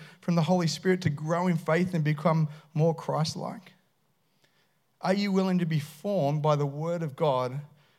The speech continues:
and the ways of Jesus? You see, our mission statement is more people, more like Jesus. And I love this. And this biblical word for this formation, this journey of growth,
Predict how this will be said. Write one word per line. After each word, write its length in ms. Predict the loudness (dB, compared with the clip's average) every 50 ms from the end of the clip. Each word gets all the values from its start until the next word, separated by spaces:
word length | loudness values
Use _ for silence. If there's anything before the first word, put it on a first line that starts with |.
| _ _
and 160 | -6 -2 0
the 80 | 0 0
ways 300 | 2 2 0 2 2 0
of 100 | 0 0
Jesus? 540 | -2 -4 -2 -2 -2 -4 -6 -10 -14 -18 -20 -20 _ -20 -20 _ _ _ _ _ _ _ _ _ _ _ _ _ _ _ _ _ _ _ _ _ -2
You 60 | -2
see, 240 | -2 0 4 4 4
our 80 | 4 6
mission 460 | 6 4 4 4 2 0 -2 -6 -6
statement 440 | -4 0 0 0 0 0 0 0 0
is 120 | 0 0
more 360 | 0 2 2 4 4 4 2
people, 560 | 2 0 -2 -2 -2 -2 -4 -6 -6 -6 -10 -14 _ _ _ _ -4
more 240 | 0 2 4 4 4
like 240 | 4 2 2 0 -4
Jesus. 340 | -2 -2 -2 -2 -2 -2
And 80 | -2 0
I 120 | 2 2
love 420 | 0 0 -2 -2 -2 -2 -2 -2 -2
this. 420 | 0 0 -2 -2 -6 -8 -10 -12 _ _ _ _ _ _ _ _ _ _ _ -2
And 80 | 0
this 120 | 0 0 0
biblical 480 | 0 0 -2 0 -2 -2 0 0 2
word 320 | 4 2 4 4 2 0 0
for 100 | -2 0
this 200 | 0 2 0 0
formation, 640 | -2 0 0 2 2 2 2 2 2 0 0 -2 0
this 160 | 0 -2 -2
journey 420 | -4 -6 -6 -4 -4 -2 0 0 -2
of 140 | -2 -4
growth, 440 | -6 -4 0 2 4 4 4 4 4